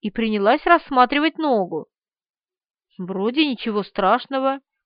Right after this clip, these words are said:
но идти все равно нельзя. Больно очень. Наставник говорил, что в таких случаях лучше всего приложить что-нибудь холодное. Но ручья поблизости не наблюдалось,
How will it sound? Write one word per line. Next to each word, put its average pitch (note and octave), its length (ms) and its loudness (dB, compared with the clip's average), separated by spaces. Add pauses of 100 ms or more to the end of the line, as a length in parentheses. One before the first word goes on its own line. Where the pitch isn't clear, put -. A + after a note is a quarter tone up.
(300)
но A3 240 0
идти A3+ 500 0 (160)
все - 200 -2
равно D#4 300 4
нельзя. A3+ 500 -2 (600)
Больно E4+ 460 6
очень. G3+ 480 -2 (920)
Наставник C4+ 680 4
говорил, F#3+ 540 -2 (280)
что - 200 -4
в G3 40 -12
таких G#3 360 -2
случаях B3 640 -2 (320)
лучше F4 340 4
всего F4+ 320 4
приложить E4 520 4
что-нибудь D#4+ 460 0
холодное. B3 680 2 (760)
Но G3+ 220 -4
ручья G3+ 420 2
поблизости C4+ 640 -2
не D#4+ 140 0
наблюдалось, D#4 840 2